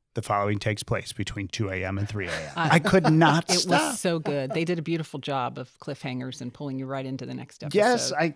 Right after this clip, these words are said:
Speaker 1: I never watched this on T V. Then that would have been fine. But, but there I am, just stuck in watching, uh, this. So that would be unintentional time management. So that is not good. If you wanna aim higher, you have to manage your time,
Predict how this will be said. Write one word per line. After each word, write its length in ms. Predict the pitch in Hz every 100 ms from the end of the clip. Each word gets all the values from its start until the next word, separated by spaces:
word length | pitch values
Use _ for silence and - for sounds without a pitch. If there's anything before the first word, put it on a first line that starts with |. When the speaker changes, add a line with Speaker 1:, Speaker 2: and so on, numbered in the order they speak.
| _
Speaker 1:
I 80 | 131
never 200 | 170 202
watched 300 | 156 143 139
this 180 | 143 -
on 100 | 120
T 180 | - 123
V. 220 | 127 170
Then 260 | 127 123 -
that 180 | 117 120
would 100 | 127
have 80 | 113
been 140 | 113
fine. 500 | 101 - 139 147 139
But, 180 | 104 107 _ _
but 160 | - -
there 220 | 123 127
I 80 | 139
am, 300 | 139 143 123
just 240 | 117 120 -
stuck 500 | - - 135 113 -
in 220 | 147 117 _ -
watching, 680 | 104 123 - 123 101 95 - -
uh, 80 | 104
this. 200 | 104 117
So 240 | - 135 - -
that 160 | - 170
would 140 | 180
be 180 | 143 143 -
unintentional 880 | 180 185 165 170 196 - 156 123 113
time 380 | - 123 123 120
management. 440 | 120 117 117 107
So 180 | 143 117 - _ _
that 320 | 107 139 147 -
is 200 | 127 123
not 340 | 131 117 101 _ _ _ _ _ -
good. 320 | 120 90 - _ _ -
If 220 | 139 127
you 120 | 170
wanna 280 | 160 175 180 -
aim 220 | 165 160
higher, 420 | 120 147 135 113
you 160 | 110 110
have 440 | - - 120 113
to 100 | -
manage 520 | 123 110 107 101 101 -
your 100 | 104
time, 600 | - - 104 90 90